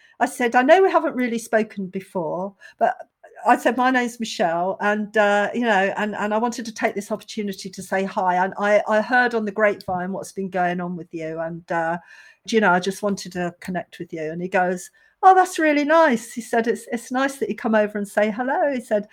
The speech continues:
And then he started talking about how he came to find out that he'd got this, and he was at the gym and he'd started getting really tired and things. And then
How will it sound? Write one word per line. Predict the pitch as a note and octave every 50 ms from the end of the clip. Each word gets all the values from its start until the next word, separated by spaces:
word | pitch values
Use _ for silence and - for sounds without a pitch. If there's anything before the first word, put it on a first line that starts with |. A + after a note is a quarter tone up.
| - - - - -
And | C4 D#4
then | D#4+
he | D4+
started | - - - D4+ - - G3+
talking | - A#3 A3+ G#3+ A3 - A3+ F#3+
about | F3+ F3+ F3+ F3 F3 F3 - - _ _ - - _ _ _ _ _ -
how | - - A3 A3 A3+ A#3 A#3 A#3+ A#3+ A#3 A#3 A#3 - - - - - _ _ _ _ -
he | - A#3+ A#3+ A3+
came | A3+ - A#3+ A#3 A3
to | A3+ A#3
find | A3 - A3 G#3+ G#3+ G#3+
out | G#3 F#3 F3 E3 -
that | - F3 E3+
he'd | E3+ E3+
got | - F#3 - -
this, | - E3 D#3 -
and | G3 G3
he | F#3+
was | G3 G3 -
at | - -
the | A#3+ G#3+
gym | - G#3+ G3+ G3+ G#3 G3+
and | G3 G3
he'd | G3 F#3+
started | - - - G#3 - G3+ -
getting | - - G3 G3+
really | F#3+ G3 F#3+ G#3 G3+
tired | - - - - G#3+ G#3+ A3+ A#3 A3+ A3+ A3+ A3+ A3+
and | A3 G#3+ G3 -
things. | _ G3 G3+ G3+ G3+ G#3 G3+ G3+ G3 -
And | F3+ F#3+ F#3+
then | G3 G3 G3